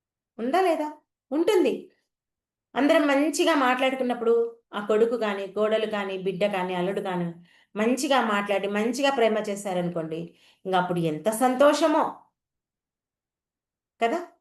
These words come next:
ఇంకెవ్వరూ మనకు కనిపించరు.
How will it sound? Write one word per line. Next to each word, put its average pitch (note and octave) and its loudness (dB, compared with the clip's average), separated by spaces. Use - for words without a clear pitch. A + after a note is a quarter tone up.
ఇంకెవ్వరూ G3 2
మనకు D4+ 0
కనిపించరు. D4 4